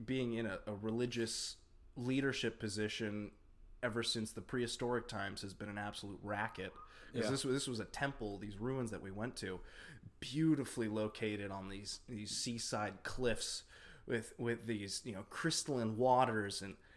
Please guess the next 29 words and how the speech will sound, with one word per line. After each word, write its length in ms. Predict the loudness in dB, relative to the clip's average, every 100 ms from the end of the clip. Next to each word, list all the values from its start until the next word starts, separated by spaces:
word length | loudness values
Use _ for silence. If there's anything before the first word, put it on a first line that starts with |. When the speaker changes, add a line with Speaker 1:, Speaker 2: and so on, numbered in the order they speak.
| -8
Speaker 1:
and 100 | -2
these, 180 | 0 0
these 200 | -4 -2
soft, 760 | -2 0 2 2 2 -2 -8 -8 -8 -4
uh, 280 | -2 -4 -6 -12 -6
sanded 680 | -2 0 2 2 0 -2 0
beaches. 580 | 0 0 -2 -4 -6 -10 -16 -20 -20 -6
And 460 | 0 2 2 0 -6 -12 -20 -20 -20 -14 -8
th-, 160 | -4 -4
these, 320 | 0 2 2 0
these 220 | 0 2
guys 280 | 4 4 4
were 120 | 2
the 60 |
clergymen. 680 | 2 2 2 2 2 0 0
These, 260 | 0 -2 0
these, 300 | 0 0 -2
these 240 | -2 -2 0
guys 320 | 6 8 8
were 80 | 4
the 80 | 4
ones 300 | 4 4 4
talking, 540 | 6 6 6 2 -2 0
talking 360 | 2 2 2
to 100 | 0
the, 280 | 4 4 4
the 100 | 2
wind 300 | 2 2 2
gods 500 | 0 0 -2 -4 -6